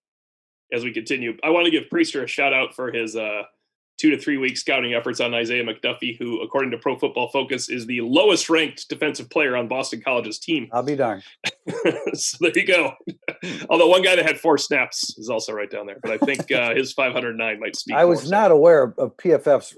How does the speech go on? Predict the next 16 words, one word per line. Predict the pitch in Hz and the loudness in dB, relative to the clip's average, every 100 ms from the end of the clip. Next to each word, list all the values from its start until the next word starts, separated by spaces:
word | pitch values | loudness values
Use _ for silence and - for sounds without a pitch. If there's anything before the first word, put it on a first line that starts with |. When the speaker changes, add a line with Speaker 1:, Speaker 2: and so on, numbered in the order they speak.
| - | -2
Speaker 2:
ranking, | 135 175 - 123 | 2 2 -2 -4
but | 120 117 | -2 -2
man, | 143 247 135 | 0 0 0
you | 139 | -6
keep | 131 175 117 | -8 -6 0
watching | 165 285 - 127 | 2 0 -2 -4
'em, | |
it's | 123 - | -6 -2
like | 131 120 - _ _ _ _ 110 | 2 2 0 _ _ _ _ 0
bad | 147 147 151 | 4 4 4
angle, | 165 147 113 92 _ - | 2 2 2 0 _ -10
missed | 127 147 139 - | -2 -2 -2 0
tackle, | 160 156 131 98 - - - _ _ | 2 4 2 -4 -6 -16 -20 _ _
another | 131 156 175 165 | -4 2 4 4
bad | 139 131 120 | 4 4 2
angle. | 117 110 113 117 | -2 -2 -2 -2